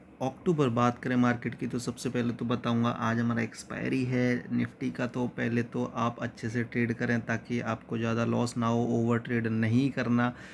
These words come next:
जैसा कि कल का मार्केट इतना ज़्यादा रेंज में था, बहुत सारे लोगों ने ओवर ट्रेड करके लॉस किया होगा। तो पहले हम देख लेते हैं थोड़ा सा ग्लोबल सिनेरियो, then उसके बाद हम देखेंगे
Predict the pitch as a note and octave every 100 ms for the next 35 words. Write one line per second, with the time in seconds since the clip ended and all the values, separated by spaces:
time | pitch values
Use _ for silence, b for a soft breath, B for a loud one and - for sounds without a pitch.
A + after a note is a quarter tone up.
0 | B B - A2+ A#2 B2 A#2 B2 A#2+ C3
1 | B2 A#2 - B2 B2+ A#2+ C#3 C3 C3+ C3
2 | B2+ A#2 B2 A#2+ A#2+ A#2+ A#2 B2 A#2 A#2+
3 | A#2 A#2+ A#2 A#2 B2 B2+ B2 B2 A#2 A#2
4 | A#2 A#2 A#2 A#2 A#2+ A#2+ - A#2+ A2 A#2+
5 | A2+ A2+ - - B2 C#3 A#2+ G#2 D3 B
6 | B B B - - A#2+ C3+ C3+ E3 E3+
7 | D3+ D3 D#3+ D#3 D#3+ D3+ D3+ D#3 D3+ D3+
8 | C3+ C3 C3+ C3 C3 C3 A#2+ A#2+ B2 C3+
9 | C3 C3+ B2+ C#3 D3 C3 G#2+ B2 B2+ A#2+
10 | - B2+ A#2+ A#2+ A#2 A#2+ A#2+ A#2 A2+ A#2+
11 | A#2+ A#2+